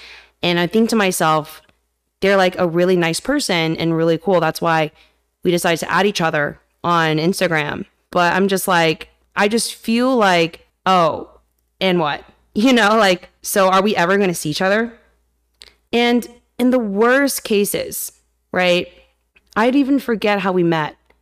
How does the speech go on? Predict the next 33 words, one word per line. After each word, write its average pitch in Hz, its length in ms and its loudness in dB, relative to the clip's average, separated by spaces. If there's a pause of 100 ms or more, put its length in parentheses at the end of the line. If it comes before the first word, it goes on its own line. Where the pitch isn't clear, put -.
(120)
A 185 80 2
week 220 280 0
or 226 80 0
two 196 280 0
or 190 140 2
a 170 60 0
month 170 340 0
or 165 140 0 (100)
even 196 260 2
a 180 60 2
year 170 380 0
in 165 340 -4
certain 170 300 -2
situations 165 520 -2
would 165 120 -2
go 165 160 -2
by. 156 340 0 (600)
And 226 280 2
I'd 233 140 2
be 226 120 2
like, 208 340 2 (480)
who 294 240 2
is 330 140 0
this - 600 -2 (560)
John 214 380 2
Doe 202 600 2
or 185 160 0
this, 180 300 0
like, 165 340 0
Bob 180 460 2 (220)
on 175 100 0
my 185 140 2
Instagram? 185 640 -4